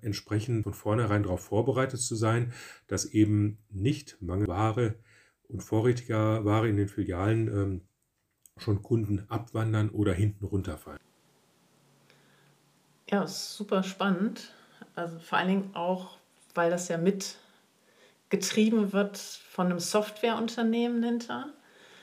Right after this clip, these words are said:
Speaker 2: Und da man kann fast sagen, also Tech-Unternehmen, jetzt bei unserem ersten Lösungssystem, was wir besprochen haben, da war ja als Beispiel Amazon dabei, was ja auch eine Tech-Company ist, deswegen ja auch oft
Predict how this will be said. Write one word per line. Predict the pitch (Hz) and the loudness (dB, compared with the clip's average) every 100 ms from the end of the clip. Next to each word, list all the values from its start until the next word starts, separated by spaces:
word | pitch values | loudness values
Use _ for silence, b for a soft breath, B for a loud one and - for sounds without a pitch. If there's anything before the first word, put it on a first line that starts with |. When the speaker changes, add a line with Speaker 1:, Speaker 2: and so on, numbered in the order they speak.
| B B - | B B -10
Speaker 2:
Und | 180 180 175 175 170 - - | -4 -4 -4 -8 -10 -16 -10
da | 160 | -6
man | 160 180 | -4 0
kann | 190 | 2
fast | 190 185 185 | 2 0 0
sagen, | 185 175 175 175 165 | 0 2 0 -2 -6
also | - 151 147 147 - - | -8 -8 -6 -6 -10 -4
Tech-Unternehmen, | 208 208 220 226 226 220 226 220 | -2 0 0 2 2 4 4 2
jetzt | 190 - | 0 -2
bei | 175 | -4
unserem | 170 165 165 160 | -4 -6 -4 -2
ersten | 160 185 185 208 | 0 -2 -2 2
Lösungssystem, | 190 202 196 202 196 - - - _ _ _ _ _ _ _ _ - - 190 - 196 202 | 4 4 4 0 -2 -6 -12 -16 _ _ _ _ _ _ _ _ -14 0 0 2 4 4
was | 196 | 4
wir | 196 | 0
besprochen | 190 - - 208 202 196 | -2 -2 0 2 2 2
haben, | 185 185 | 4 4
da | 175 | 2
war | 165 | -2
ja | |
als | 160 - | -4 -4
Beispiel | 175 180 170 | -4 -2 -4
Amazon | - 180 190 175 | 0 4 4 2
dabei, | 156 151 165 214 | -4 0 2 2
was | 170 - | 0 -4
ja | |
auch | 170 | -6
eine | 156 | -6
Tech-Company | - 202 - 220 214 226 220 | -6 -8 -2 -2 -2 0 0
ist, | 220 214 220 - | 0 -2 -6 -8
deswegen | - - 165 | -12 -8 -6
ja | 160 - | -6 -6
auch | - | -8
oft | - - | -10 -10